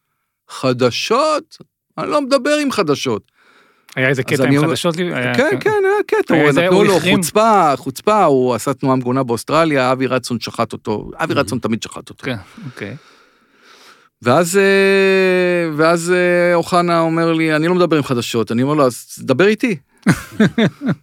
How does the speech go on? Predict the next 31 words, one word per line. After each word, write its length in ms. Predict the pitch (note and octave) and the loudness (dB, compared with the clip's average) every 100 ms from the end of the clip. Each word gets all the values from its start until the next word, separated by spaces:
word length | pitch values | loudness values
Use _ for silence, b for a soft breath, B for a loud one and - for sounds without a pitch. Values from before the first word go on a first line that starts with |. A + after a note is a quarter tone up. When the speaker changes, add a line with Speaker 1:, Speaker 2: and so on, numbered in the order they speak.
| _ _ B B B B B B - | _ _ B B B B B B -18
Speaker 1:
אז 60 | - | -8
הוא 80 | E3+ | -8
מסתכל 400 | - - D3+ C#3+ | -8 -4 -2 -2
כמה, 160 | B2+ | -2
"מה 160 | A#2+ B2+ | -2 -2
אתה 120 | C3+ | -4
רוצה?" 300 | D3 - E3+ B2 b b b b - | -6 -6 -8 -8 b b b b -12
אז 60 | - | 0
שואל 200 | B3 F#4 | 2 2
אותו 200 | A#3 C3+ | 0 -2
זה, 220 | A2+ C#3+ | 0 -2
שואל 180 | C3 B2 | 0 -4
אותו 180 | B2 G#2+ | -2 -4
שואל, 240 | C3 D3+ | -2 -2
ועכשיו, 280 | A2+ G#2 A2+ A2+ F#2+ F#2+ - _ | -4 -8 -6 -6 -6 -12 -16 _
אתה 80 | A#2+ | -2
יודע, 220 | B2 A2 - _ _ | 0 -2 -4 _ _
לא 120 | A#2+ D#3 | -6 -2
שואל 240 | G3 D#3+ | 0 0
שאלה 340 | - A#2+ A2+ | 0 -2 -2
אחת, 240 | G#2+ G#2+ A2 | -2 -4 -4
הולך 220 | G#2+ G#2 | -4 -4
הביתה, 340 | G2 G2+ G2 | -4 -6 -8
אתה 100 | - | -10
מכיר 220 | A2+ F#3+ D#4 | -6 -2 -2
אותי, 240 | - G2+ - | -2 -6 -16
Speaker 3:
כן. 200 | A2 G#2+ | -12 -6
Speaker 1:
אני 100 | A2 | -4
עושה 200 | G#2+ B2+ | -4 -2
רעיון 240 | A#2+ B2+ | 0 0
מקיף. 400 | C3+ - C#3+ - | -2 -2 -6 -6